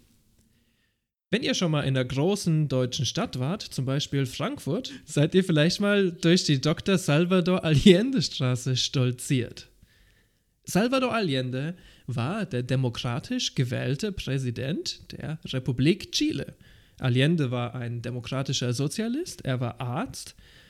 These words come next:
und er hatte in seinem Land nach wirklich extrem kurzer Zeit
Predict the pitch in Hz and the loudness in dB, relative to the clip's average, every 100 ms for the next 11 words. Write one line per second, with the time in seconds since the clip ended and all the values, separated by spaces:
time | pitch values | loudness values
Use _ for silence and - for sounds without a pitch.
0 | _ _ 170 277 - 135 127 123 185 175 | _ _ 2 2 0 0 0 0 -2 -2
1 | 127 135 123 120 143 185 - _ _ _ | -2 -4 -4 -6 -6 -8 -10 _ _ _
2 | _ _ _ _ _ _ - 175 - - | _ _ _ _ _ _ -6 -6 -6 -16
3 | _ _ _ 185 320 285 156 - 131 - | _ _ _ -2 -2 0 -2 -4 -6 -6
4 | 139 156 208 - 175 202 - 220 - 135 | -2 0 0 -2 0 0 0 -4 -2 0
5 | 139 156 | 0 -4